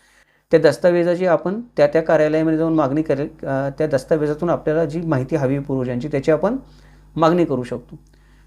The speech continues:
तर पहिला जो महसूल दस्तावेज आहे, त्याला म्हणतात टिपण बुक नोंदवही. ही टिपण बुक नोंदवही जी असते, ही जागेचे सर्वे वर्णन नोंद, मूळ भोगवटाधारक कोण आहे, याची माहिती आपल्याला या सदर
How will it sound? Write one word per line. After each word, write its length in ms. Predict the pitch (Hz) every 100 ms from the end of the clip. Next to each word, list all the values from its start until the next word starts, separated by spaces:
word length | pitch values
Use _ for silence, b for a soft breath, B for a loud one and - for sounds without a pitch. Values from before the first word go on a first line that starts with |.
| -
तर 40 |
पहिला 340 | 147 156 156 185
जो 140 | 208
महसूल 340 | 190 165 185
दस्तावेज 420 | 170 147 165 156 127
आहे, 100 | 135
त्याला 260 | 151 160
म्हणतात 260 | 156 143 185 - -
टिपण 420 | 170 170 190 185
बुक 200 | 185 185
नोंदवही. 500 | 160 143 123 113 - _ _ _ _ _ _
ही 60 | 170
टिपण 440 | - 160 180 196
बुक 140 | 208 202
नोंदवही 420 | 190 185 185 185
जी 100 | 185
असते, 320 | 131 - 120
ही 640 | 143 165 165 170 180 190 - 135
जागेचे 500 | 139 139 156 160 165
सर्वे 440 | - 147 147 170
वर्णन 380 | 156 147 151 156
नोंद, 320 | 147 143 160 165 _ _ _ _ _ _
मूळ 260 | 139 180 185
भोगवटाधारक 760 | 160 160 160 170 156 147 156
कोण 240 | 156 139
आहे, 280 | 123 123 165
याची 220 | 131 -
माहिती 280 | 180 151 147
आपल्याला 340 | 165 160 160 156
या 140 | 170
सदर 340 | 165 143 165